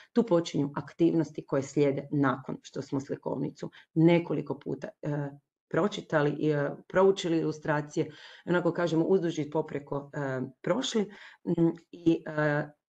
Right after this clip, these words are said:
te aktivnosti upravo i način na koji, e, radimo sa slikovnicama,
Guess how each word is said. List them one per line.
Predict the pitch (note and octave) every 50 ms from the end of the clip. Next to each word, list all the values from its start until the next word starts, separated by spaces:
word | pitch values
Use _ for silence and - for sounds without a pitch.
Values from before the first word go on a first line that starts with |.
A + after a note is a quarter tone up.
| _ _ _ _
te | - A3+ A#3+ A3+
aktivnosti | - - - G3 G3 G3 G3 G3 - F3+
upravo | E3 - F#3 F3+ D#3 D#3
i | E3 D#3+
način | D3+ E3+ G3 A3 A3 - F#3+
na | E3 E3
koji, | - - E3+ D#3 D#3 - -
e, | E3 D#3 D3+ D3+ D3+
radimo | D#3 E3 F3+ - - E3 D3 C#3+ D3
sa | C#3+ -
slikovnicama, | - - - - - F#3+ G#3 - G2 - _ - - A2